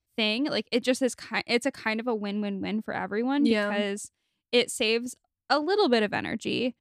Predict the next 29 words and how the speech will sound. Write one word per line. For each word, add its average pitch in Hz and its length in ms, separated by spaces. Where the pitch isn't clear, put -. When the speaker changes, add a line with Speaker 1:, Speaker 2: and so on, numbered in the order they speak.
Speaker 1:
And 247 160
then 247 60
it's 247 160
also 226 260
really 214 280
good 208 180
for - 100
the 202 100
economy 214 540
'cause 214 180
there's 202 180
more 208 200
daylight 196 480
hours 214 560
after 202 360
work 196 320
Speaker 2:
Right. 208 400
Speaker 1:
or 208 40
whatever. 208 520
And 233 180
so 226 160
people 226 380
just 220 280
go 196 360
out 247 520
and 208 280
are 208 200
more 214 320
active 226 640